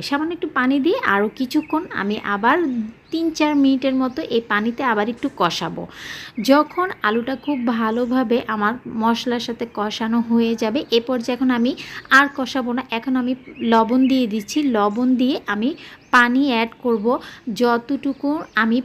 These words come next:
পানি দিব ঠিক একবারই আমি পানি দিয়ে দিচ্ছি। এটা একটু পরিমাপটা বুঝে আপনারা পানি দেবেন। আমার এখানে প্রায় হাফ লিটারের মতো পানি লেগেছে।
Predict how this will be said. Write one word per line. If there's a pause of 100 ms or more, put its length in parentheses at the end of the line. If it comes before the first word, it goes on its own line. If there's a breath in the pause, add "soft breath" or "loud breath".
(100)
পানি (140)
দিব (220)
ঠিক (220)
একবারই
আমি (140)
পানি (120)
দিয়ে
দিচ্ছি। (420)
এটা (160)
একটু (120)
পরিমাপটা (120)
বুঝে (220)
আপনারা (120)
পানি (100)
দেবেন। (600 loud breath)
আমার (220)
এখানে (140)
প্রায় (280 loud breath)
হাফ
লিটারের
মতো (160)
পানি (120)
লেগেছে।